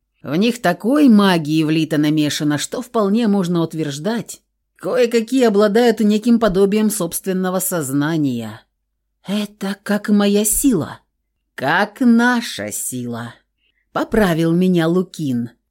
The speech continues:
имея в виду мою, к которой хотел приобщиться, или у каждого свою, непонятно, уточнять не стала.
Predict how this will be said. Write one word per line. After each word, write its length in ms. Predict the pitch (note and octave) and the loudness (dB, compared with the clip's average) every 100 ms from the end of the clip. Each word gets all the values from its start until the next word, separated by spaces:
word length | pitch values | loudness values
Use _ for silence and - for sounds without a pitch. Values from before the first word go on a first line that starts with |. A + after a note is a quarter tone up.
| _ _ - | _ _ -8
имея 420 | C#3+ F#3 C#4+ F3+ | -4 -2 -2 -2
в 40 | D#3+ | -2
виду 340 | F3 D#3+ F3 | -2 0 -2
мою, 540 | D#3+ D3+ C#3 C#3 F#3 | 0 -2 -2 -2 -4
к 140 | G3+ - | -6 -6
которой 420 | A#3+ A#3+ A#3+ A#3+ | -6 0 0 0
хотел 380 | A#3+ A3+ A#3 A3+ | -2 0 2 2
приобщиться, 840 | A#3 A3 A3 - A3+ G#3+ - A3+ | 2 0 -2 -4 -6 -4 -4 -4
или 420 | - D4+ C4+ C4 | -4 -8 -8 -8
у 120 | - A3+ | -8 -6
каждого 560 | A#3 A3 G3 F#3 F3 | -6 -6 -4 -4 -4
свою, 560 | E3 D3+ D3+ D3+ F#3+ A3 | -6 -4 -4 -2 -4 -4
непонятно, 880 | F#3+ F#3+ F3+ G#3+ G#3 - C#3+ C#3 - | -6 -4 -2 -2 -2 -6 -6 -6 -8
уточнять 580 | C4+ D#3 - D3 C3 D3+ | -10 -10 -6 -6 -6 -4
не 120 | D3+ | -6
стала. 500 | - D3 C3 A2 | -4 -4 -6 -8